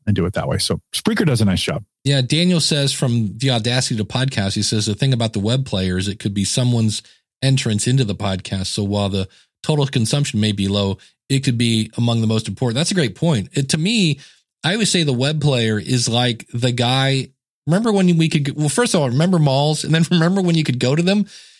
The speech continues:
Speaker 2: But that's the guy in the food
Speaker 1: Hey,
Speaker 2: court.
Speaker 1: wait a minute. People go out?
Speaker 2: Yeah.
Speaker 1: <laughs>
Speaker 2: But that's the guy standing there with the chicken on a platter giving you free samples. That's your web player. And when people listen to that, then you don't sound like caca and you grab their attention quickly. They're like, "Oh, wait, hold on. I wanna go buy the whole sandwich now."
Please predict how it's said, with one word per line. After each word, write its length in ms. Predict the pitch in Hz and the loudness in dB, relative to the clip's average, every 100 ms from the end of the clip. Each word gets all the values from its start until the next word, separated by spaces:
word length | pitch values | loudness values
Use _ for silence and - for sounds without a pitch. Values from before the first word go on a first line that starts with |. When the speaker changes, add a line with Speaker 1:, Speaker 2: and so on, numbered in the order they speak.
| _ - | _ -2
Speaker 2:
But 200 | 180 160 156 | 0 0 -2
that's 220 | 196 220 | -4 -2
the 140 | - 185 | 0 0
guy 300 | 185 180 175 | 2 2 0
in 200 | 151 160 | 2 0
the 80 | |
food 240 | 143 175 170 | 2 2 2
Speaker 1:
Hey, 100 | - | 4
Speaker 2:
court. 120 | 156 135 | 4 4
Speaker 1:
wait 120 | 120 | 4
a 60 | |
minute. 200 | 98 90 - - | 4 2 0 0
People 240 | 143 131 | 0 2
go 180 | 123 107 | 2 2
out? 300 | 85 113 - - | 2 0 -2 0
Speaker 2:
Yeah. 300 | 170 160 135 | 0 2 0
Speaker 1:
<laughs> 60 | - - 196 214 233 - | -2 -2 0 0 -2 -2
Speaker 2:
But 320 | 170 151 156 | -2 -2 -4
that's 220 | 190 220 | -4 0
the 100 | 233 | 0
guy 300 | 202 196 185 | 0 0 0
standing 360 | 175 190 185 170 | 0 2 0 2
there 180 | 165 | 2
with 180 | 160 151 | 2 0
the 80 | 147 | -2
chicken 400 | 139 190 180 170 | 0 0 2 2
on 140 | 151 | 2
a 60 | 139 | 0
platter 400 | 139 165 165 151 | 0 -2 0 0
giving 280 | 135 131 135 | 0 2 2
you 80 | 127 | 0
free 200 | - 127 | 0 0
samples. 420 | - 143 120 101 | 2 0 0 0
That's 200 | 156 165 | 0 0
your 100 | 139 | 0
web 200 | 127 131 | 0 0
player. 380 | 131 95 80 - _ _ _ | 0 -2 -4 -14 _ _ _
And 100 | 135 | 0
when 120 | 135 | 2
people 260 | 135 175 147 | 2 2 2
listen 260 | 147 160 131 | 0 0 0
to 40 | |
that, 160 | 117 107 | 0 0
then 340 | 120 110 110 | 0 0 0
you 100 | 107 | 0
don't 200 | 127 131 | 0 0
sound 180 | 117 131 | 0 -2
like 160 | 120 113 | 0 -2
caca 360 | - 127 131 | -4 -4 -2
and 100 | 127 | -2
you 60 | 113 | -2
grab 240 | 101 120 120 | -2 -2 0
their 140 | 113 | -2
attention 440 | 107 127 123 110 | 0 -2 -2 -2
quickly. 420 | 104 143 135 113 104 | -2 -2 0 -2 -2
They're 160 | 131 | 0
like, 200 | 131 127 | 0 0
"Oh, 120 | 170 226 | 0 0
wait, 220 | 185 143 | 0 0
hold 180 | 143 196 | 0 2
on. 160 | 190 135 | 2 2
I 40 | |
wanna 160 | 156 202 | 0 0
go 100 | 131 | -2
buy 160 | 131 | -2
the 100 | 131 | -2
whole 140 | 123 110 | -2 -2
sandwich 500 | - 151 202 101 - | 0 0 2 0 -2
now." 300 | 98 85 | -4 -4